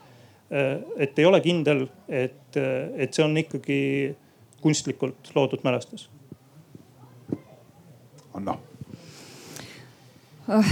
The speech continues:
Speaker 3: nii palju inimesi, kui vahepeal räägib, siis tuleb uusi mõtteid juurde. Mm, alustan sellest, et kui need etüüdid siin olid, siis, äh, Debbie juhtis tähelepanu, et vaata inimeste nägusid.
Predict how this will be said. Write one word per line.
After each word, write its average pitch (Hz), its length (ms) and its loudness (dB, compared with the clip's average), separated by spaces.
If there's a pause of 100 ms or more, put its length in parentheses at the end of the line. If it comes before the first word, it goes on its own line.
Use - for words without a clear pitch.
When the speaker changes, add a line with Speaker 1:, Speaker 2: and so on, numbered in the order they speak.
(180)
Speaker 3:
nii 214 160 8
palju 202 160 10
inimesi, 190 240 10
kui 180 80 10
vahepeal 185 240 8
räägib, 196 300 6
siis - 80 2
tuleb 170 160 6
uusi 170 100 2
mõtteid 180 320 4
juurde. 190 300 8 (240)
Mm, 160 580 10
alustan 196 400 8
sellest, 190 400 8
et - 160 -4
kui 156 400 10
need 160 160 8
etüüdid 170 480 10
siin 160 240 8
olid, 143 240 6
siis, 151 320 6
äh, 147 280 8
Debbie 185 280 8
juhtis 156 320 4
tähelepanu, 143 540 6
et 131 60 -2
vaata 170 280 6
inimeste 143 380 4
nägusid. 139 500 0